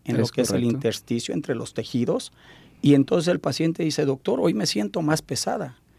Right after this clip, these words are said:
Speaker 1: pero esto no ha significado que pueda seguir teniendo disminución o la hipotrofia del panículo adiposo, y vamos en el, en el camino correcto.
Speaker 2: Así es, amigo. Sí, aquí lo que el doctor quiere decir, como dice la doctora Valeria.
Speaker 1: Valeria.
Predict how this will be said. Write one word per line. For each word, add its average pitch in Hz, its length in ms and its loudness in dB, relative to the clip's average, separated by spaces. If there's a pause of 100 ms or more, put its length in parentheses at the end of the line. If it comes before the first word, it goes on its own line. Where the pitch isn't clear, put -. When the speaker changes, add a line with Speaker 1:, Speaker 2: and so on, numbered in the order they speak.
(340)
Speaker 1:
pero 131 160 4
esto 135 180 0
no 131 120 6
ha 147 40 0
significado 147 680 -2
que - 160 -4
pueda - 320 0
seguir 143 320 0
teniendo 139 420 0
disminución 127 880 -2
o 139 240 2 (100)
la 117 120 0
hipotrofia - 640 -4 (320)
del 117 140 4
panículo 117 460 2
adiposo, 120 580 -2 (240)
y 117 120 0
vamos 123 320 2
en 123 100 2
el, 113 120 -4 (100)
en 110 160 0
el 107 100 -4
camino 117 380 2
correcto. - 480 -8
Speaker 2:
Así 117 280 0
es, 104 200 -2
amigo. 107 300 -4 (260)
Sí, 175 140 0
aquí 160 460 4
lo 123 180 2
que 113 420 0
el 120 160 0
doctor 113 320 4
quiere 156 180 4
decir, 127 300 4
como 101 400 -2
dice 104 460 -4
la 98 100 -4
doctora 113 320 -4
Valeria. 101 640 2
Speaker 1:
Valeria. - 20 -20